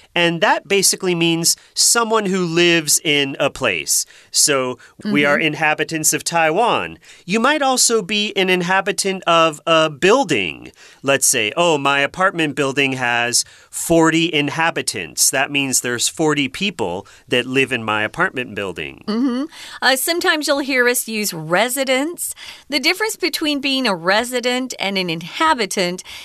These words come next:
Speaker 2: is inhabitant is a word we use with animals too, but a resident is only used with people. So,
Speaker 1: Hmm.
Speaker 2: yeah, there are around eighty human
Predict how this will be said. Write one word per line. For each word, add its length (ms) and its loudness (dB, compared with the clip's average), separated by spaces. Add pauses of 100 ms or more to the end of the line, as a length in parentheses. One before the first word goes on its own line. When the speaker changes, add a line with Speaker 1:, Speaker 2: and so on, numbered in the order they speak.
(140)
Speaker 2:
is 240 0
inhabitant 800 0
is 220 -4
a 60 2
word 280 0
we 120 -2
use 220 -2
with 160 -4
animals 640 0
too, 640 -2 (400)
but 340 2
a 100 2
resident 920 0 (100)
is 160 2
only 220 2
used 280 -4
with 140 -4
people. 520 -4
So, 340 2
Speaker 1:
Hmm. 60 -14 (300)
Speaker 2:
yeah, 180 2
there 200 0
are 80 0
around 420 2
eighty 480 0
human 760 0